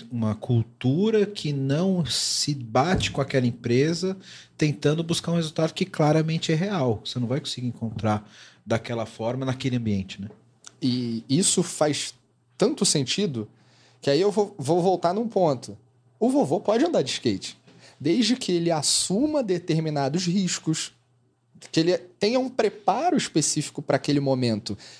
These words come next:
Speaker 2: Então, se você for reparar, por que as grandes empresas têm alguma dificuldade pra adotar, grandes e tradicionais têm uma dificuldade pra adotar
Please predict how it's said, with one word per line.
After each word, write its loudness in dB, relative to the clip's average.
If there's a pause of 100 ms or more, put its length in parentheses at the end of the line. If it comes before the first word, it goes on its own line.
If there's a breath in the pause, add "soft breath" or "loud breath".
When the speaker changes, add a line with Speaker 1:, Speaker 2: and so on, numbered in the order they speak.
(120)
Speaker 2:
Então, 0 (600 loud breath)
se 2
você 4
for 2
reparar, 2
por -6
que 0
as 2
grandes 2
empresas 0 (560)
têm 0
alguma 2
dificuldade 0
pra 2
adotar, 0
grandes 2
e 2
tradicionais 0
têm -2
uma 0
dificuldade -4
pra -2
adotar -2